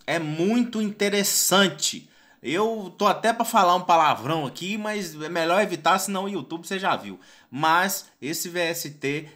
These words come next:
é sensacional. Deixa eu fechar essa parte aqui de editor, tá? Acabei abrindo de novo. Ó, maravilha. Tem a parte dos settings aqui. Isso aqui é mais... E essa empresa aqui, tá? Que eu falei.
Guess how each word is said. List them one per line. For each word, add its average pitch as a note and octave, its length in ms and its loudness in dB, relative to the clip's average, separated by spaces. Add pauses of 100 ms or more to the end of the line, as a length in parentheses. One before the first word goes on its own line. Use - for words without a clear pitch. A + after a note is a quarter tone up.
é C3+ 140 -2
sensacional. E3 920 -2
Deixa D3 220 -6
eu D3+ 40 -6
fechar C3 560 -2 (200)
essa A2+ 280 -4
parte A2+ 380 -6
aqui A2+ 220 -8
de A#2 160 -6
editor, A#2+ 580 -6 (540)
tá? C3 300 -4 (260)
Acabei B2 340 -4
abrindo D3 360 -4
de D#3+ 140 -8
novo. A2 340 -8
Ó, F3 60 -6
maravilha. G2+ 680 -6 (1500)
Tem E3+ 80 2
a F3 100 6
parte F3 380 0
dos F3 180 -6
settings E3+ 560 -2
aqui. G3 400 -8
Isso G3 180 -6
aqui G#3+ 220 -6
é C#4 80 0
mais... A#3 480 0 (260)
E F#3 140 2
essa G#3 340 4
empresa G3 540 -2
aqui, G3 220 -8
tá? C#3 280 0
Que G3 140 -10
eu E3 60 -6
falei. C#3 420 -4